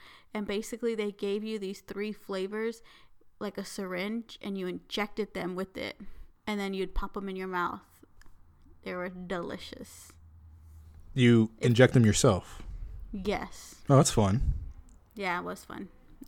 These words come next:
Speaker 1: and delicious.
Speaker 2: What flavors were your go-to?
Speaker 1: So they had three. It was raspberry, chocolate, and, like, a cream.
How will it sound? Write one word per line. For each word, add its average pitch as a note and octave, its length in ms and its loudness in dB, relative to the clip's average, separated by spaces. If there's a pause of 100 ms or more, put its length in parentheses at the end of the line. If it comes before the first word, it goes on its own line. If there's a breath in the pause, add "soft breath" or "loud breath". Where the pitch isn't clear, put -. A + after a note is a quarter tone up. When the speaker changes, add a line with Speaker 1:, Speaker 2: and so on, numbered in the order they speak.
Speaker 1:
and F#3+ 160 -6
delicious. - 520 -14 (360)
Speaker 2:
What A2+ 120 6
flavors A2 400 8
were G#2 120 6
your G2 100 4
go-to? G2+ 420 2 (840)
Speaker 1:
So G#3+ 500 -2
they G3+ 160 -4
had A3 180 -2 (200)
three. G#3+ 260 -4
It G3+ 40 -4
was G3+ 180 -8
raspberry, G3+ 480 -4
chocolate, G3 500 -6
and, F#3+ 140 -8
like, F3+ 160 -8
a E3+ 80 -10
cream. A2+ 520 -10